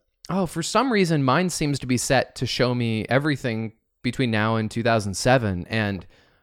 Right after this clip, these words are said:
almost every day I wake up with some form of cringe, and I don't seem to learn not to check it or to delete them as I go,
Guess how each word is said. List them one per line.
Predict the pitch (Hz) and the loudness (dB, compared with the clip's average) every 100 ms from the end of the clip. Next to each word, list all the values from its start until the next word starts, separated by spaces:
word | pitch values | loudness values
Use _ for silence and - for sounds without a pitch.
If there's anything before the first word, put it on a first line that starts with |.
| - | -4
almost | 311 392 359 - | 0 4 2 6
every | 202 214 | 4 6
day | 151 202 139 | 4 6 6
I | |
wake | 113 127 143 | 4 2 2
up | 131 139 | 2 2
with | 113 - | 0 0
some | - 135 | 0 0
form | 131 143 127 | 0 0 0
of | 107 | -2
cringe, | - 151 131 | -2 0 2
and | 113 120 | 0 2
I | |
don't | 135 185 | 2 2
seem | 151 196 | 2 0
to | 165 | 2
learn | 151 127 151 127 | 4 6 4 4
not | 120 113 - | 4 2 0
to | |
check | 104 156 156 | 0 2 2
it | 90 - | 0 2
or | 156 170 | 4 4
to | 156 | 2
delete | 147 127 170 - | 2 2 0 2
them | 104 98 | 0 0
as | 113 | 0
I | 107 | 0
go, | 104 127 104 - | 2 2 2 -2